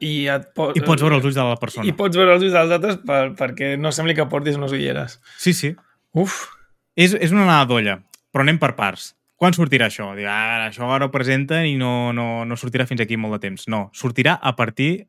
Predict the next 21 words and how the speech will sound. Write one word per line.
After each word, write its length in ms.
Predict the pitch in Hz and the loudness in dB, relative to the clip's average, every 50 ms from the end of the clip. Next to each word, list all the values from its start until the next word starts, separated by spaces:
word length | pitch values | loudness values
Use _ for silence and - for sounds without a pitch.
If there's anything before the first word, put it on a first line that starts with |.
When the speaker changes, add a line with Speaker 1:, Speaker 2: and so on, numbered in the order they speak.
| _ | _
Speaker 2:
de 160 | - 123 127 | -8 -4 -2
l'any 220 | 120 123 131 151 147 | 0 0 0 -2 -2
que 120 | - 127 107 | -2 -2 0
ve, 120 | 107 101 92 - _ _ _ | 0 0 -2 -4 _ _ _
a 140 | - 127 - | -4 -2 -2
principis 400 | - 117 123 117 - 196 160 135 | -2 -2 -2 0 2 2 2 2
de 60 | 117 107 | 0 0
l'any 120 | 107 104 - | -2 -2 -2
que 80 | 107 | -2
ve, 220 | 104 101 104 113 - | -2 -2 -4 -4 0
early 320 | - 175 175 160 135 127 120 | 2 4 4 6 4 4 2
dos 160 | 117 113 110 | 0 -2 -2
mil 160 | 120 113 110 | -2 -4 -4
vint-i-quatre, 400 | 107 110 107 110 107 101 107 104 | -4 -4 -4 -4 -4 -4 -4 -4
deien. 320 | 101 101 101 98 98 104 - _ _ - - - - _ _ _ _ _ | -4 -4 -6 -6 -8 -12 -14 _ _ -20 -20 -20 -20 _ _ _ _ _
I, 140 | 180 175 175 175 196 208 208 - _ _ _ _ _ _ - | 2 4 6 6 6 4 0 -6 _ _ _ _ _ _ -2
eh, 720 | 139 139 139 135 135 135 131 131 127 127 127 127 127 123 123 120 123 | 2 4 6 6 6 6 6 6 6 6 6 6 4 4 2 0 0
per 120 | 135 135 151 | 0 2 2
un 100 | 165 165 165 | 4 4 4
mòdic 320 | 165 165 151 139 120 - _ | 4 4 4 2 0 0 _
preu 360 | - - 123 127 151 190 220 | 0 2 2 4 2 2 0